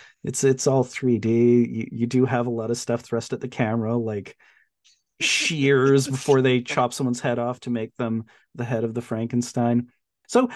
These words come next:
Speaker 1: the, the thing is, it's played pretty straight, even though it has a lot of farce. Like, a lot of people have very political discussions about exploitation and,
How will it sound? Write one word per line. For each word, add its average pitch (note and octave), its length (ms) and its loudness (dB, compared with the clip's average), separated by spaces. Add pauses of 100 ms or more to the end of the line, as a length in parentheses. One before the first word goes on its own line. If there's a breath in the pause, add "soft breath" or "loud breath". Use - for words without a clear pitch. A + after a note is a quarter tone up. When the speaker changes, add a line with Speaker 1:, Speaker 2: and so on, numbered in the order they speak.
(140)
Speaker 1:
the, D#4 200 2
the B3+ 140 -2
thing F4 220 2
is, D4+ 200 -2
it's A#3+ 200 -2
played D4+ 520 -2
pretty A#3+ 360 2
straight, F#3+ 360 2
even G3 320 0
though F3 300 0
it D3+ 280 -4
has D#3 360 -2
a F3 80 -2
lot D#3 220 0
of D#3 60 -6
farce. - 420 -4
Like, C#3 200 0 (120)
a E3 40 0
lot G#3 160 0
of G3+ 60 -2
people A3+ 240 -4
have E3 160 -4
very D#3+ 240 -6
political C3+ 460 -4
discussions B2 580 -2
about A2 400 -2
exploitation G#2+ 920 -2
and, F#2 280 -6